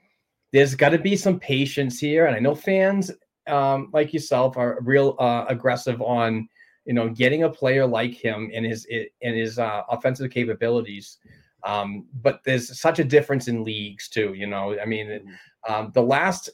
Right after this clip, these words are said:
Speaker 1: the last N H L player on this Boston Bruins team that came out of the Canadian juniors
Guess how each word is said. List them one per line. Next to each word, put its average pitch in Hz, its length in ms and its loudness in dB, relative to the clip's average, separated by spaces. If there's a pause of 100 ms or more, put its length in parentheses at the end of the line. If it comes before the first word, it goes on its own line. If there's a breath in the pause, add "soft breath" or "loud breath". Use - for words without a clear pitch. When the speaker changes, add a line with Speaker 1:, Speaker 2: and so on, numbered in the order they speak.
(260)
Speaker 1:
the 127 120 -2
last 180 460 -2
N 165 120 2
H 175 220 0
L 147 180 0
player 143 320 0
on 113 80 0
this 110 160 -6
Boston 120 380 -6
Bruins 120 260 -8
team 147 240 -6
that 120 140 -6
came 156 240 -2
out 156 140 0
of 185 40 -2
the 135 80 -2
Canadian 127 480 -2
juniors 117 640 -6